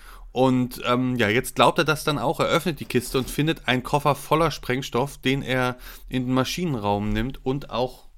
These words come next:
zündet. Also er führt alles durch, um, ähm, damit dieser Koffer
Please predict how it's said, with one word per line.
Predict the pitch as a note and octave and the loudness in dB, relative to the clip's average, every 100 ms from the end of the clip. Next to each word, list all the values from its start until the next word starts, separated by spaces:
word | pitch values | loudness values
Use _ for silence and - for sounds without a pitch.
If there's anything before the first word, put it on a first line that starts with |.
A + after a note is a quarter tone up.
| - | -20
zündet. | - - G3 A2+ - - - | -6 0 2 2 0 -2 -4
Also | A#2+ A#2 | -2 0
er | E2 A2+ A#2+ A#2 - - - _ _ - _ - _ A#2+ - | 0 2 0 -2 -10 -20 -20 _ _ -20 _ -20 _ -16 -14
führt | - F3 - B2+ | -4 -2 0 0
alles | D3+ D3+ | -2 -2
durch, | - C#3 D#3 - - | 0 2 2 -2 -2
um, | C3+ C#3+ D3 C#3+ C#3+ - _ _ _ _ _ _ _ - | 2 2 2 0 -2 -8 _ _ _ _ _ _ _ 0
ähm, | B2+ B2+ | 0 4
damit | B2 C3+ C#3 | 4 2 0
dieser | C3+ B2 B2 | -2 2 2
Koffer | - C3 C3+ B2 B2 A#2+ - | 2 0 4 4 2 0 -4